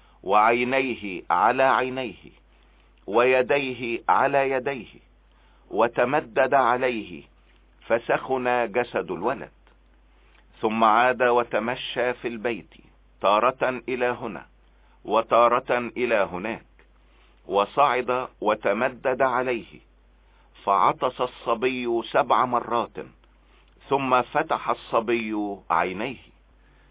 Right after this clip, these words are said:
فدعا جحزي وقال: "ادع هذه الشونمية." فدعاها،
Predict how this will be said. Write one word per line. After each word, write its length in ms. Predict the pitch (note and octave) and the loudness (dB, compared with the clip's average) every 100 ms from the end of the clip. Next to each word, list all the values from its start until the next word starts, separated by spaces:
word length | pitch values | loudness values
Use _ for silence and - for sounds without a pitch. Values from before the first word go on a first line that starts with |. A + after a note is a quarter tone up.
| _ _ _ _ | _ _ _ _
فدعا 520 | G#2+ G#2+ C#3+ D3 C#3+ B2+ | -2 4 4 6 6 4
جحزي 540 | C3 D#3 A#2 G#2 C3 | 0 -8 -12 -10 0
وقال: 440 | B2+ B2+ C3 E2 - _ _ _ _ - | 0 0 -6 -8 -10 _ _ _ _ 0
"ادع 380 | C#3+ C3 C3 C3 | 2 4 4 4
هذه 460 | C3 B2+ A2+ C3 B2+ | 4 2 2 -4 -10
الشونمية." 800 | - B2+ A#2 G#2 G#2+ G#2+ - _ _ _ _ _ | -10 -8 -6 -6 -6 -10 -14 _ _ _ _ _
فدعاها، 640 | A2 A#2 A#2 B2+ C3+ C#2+ | 0 4 4 4 0 -6